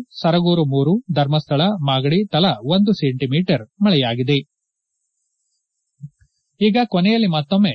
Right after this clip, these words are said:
ಮುಖ್ಯಾಂಶಗಳು. ಬೆಂಗಳೂರು ನಗರ ಜಿಲ್ಲೆಯ ಅತ್ತಿ ಬೆಲೆ ಪಟಾಕಿ ದುರಂತ, ಸಿಐಡಿ ತನಿಖೆಗೆ ಆದೇಶ,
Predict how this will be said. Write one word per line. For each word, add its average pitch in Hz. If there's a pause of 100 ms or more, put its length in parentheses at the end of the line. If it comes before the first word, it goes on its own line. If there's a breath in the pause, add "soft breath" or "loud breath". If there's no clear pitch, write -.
(120)
ಮುಖ್ಯಾಂಶಗಳು. 147 (800)
ಬೆಂಗಳೂರು 262
ನಗರ 185
ಜಿಲ್ಲೆಯ 196 (160)
ಅತ್ತಿ 196
ಬೆಲೆ 196
ಪಟಾಕಿ 180
ದುರಂತ, 165 (400)
ಸಿಐಡಿ 214
ತನಿಖೆಗೆ 190 (140)
ಆದೇಶ, 175